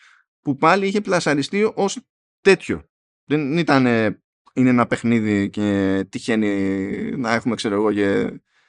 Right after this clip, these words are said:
ε, κάτι έξτρας μέσα. Είναι, είναι τέτοια φάση. Και μ' άρεσε και εμένα η τσαχπινιά της ιδέας. Ε, μ' αρέσει επίσης η ηρωνία τη, του ενδεχομένου, ε, να, λόγω του interactivity και το ότι το στείνεις για μια πλατφόρμα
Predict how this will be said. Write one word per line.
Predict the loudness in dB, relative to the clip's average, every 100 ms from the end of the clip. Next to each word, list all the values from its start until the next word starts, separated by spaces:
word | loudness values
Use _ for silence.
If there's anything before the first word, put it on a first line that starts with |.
| _ _
ε, | -4 -2
κάτι | -2 0 2
έξτρας | 2 0 0
μέσα. | 0 0 -4 -8 -10
Είναι, | -4 -2
είναι | 0 0
τέτοια | 0 0
φάση. | -2 -2 -6 -10 _ _ _ _ _ _
Και | -6 0 2 2 0 0
μ' | 0
άρεσε | 0 0 -2 -4
και | -4
εμένα | -2 0 0 0 0 -2 -4
η |
τσαχπινιά | -6 -6 -2 -2 -2
της | -8 -4
ιδέας. | 2 2 0 -8 _ _ _ _
Ε, | -4 0
μ' | 2
αρέσει | 2 2 -2
επίσης | -6 -6 -4
η |
ηρωνία | -2 0 0 0 0
τη, | 0 2 2 0 0 -2 0
του | 2
ενδεχομένου, | 2 2 2 2 2 0 -2 -4 -2
ε, | 0 0
να, | 0 -4 -8 -12 -2
λόγω | 0 2
του | 2
interactivity | 2 2 2 0 0 -2 -2
και | -2
το | -4
ότι | -4 -4 -4
το | -6
στείνεις | -2 2 2
για | 2
μια | 0
πλατφόρμα | -2 -2 0 0 2 0 -2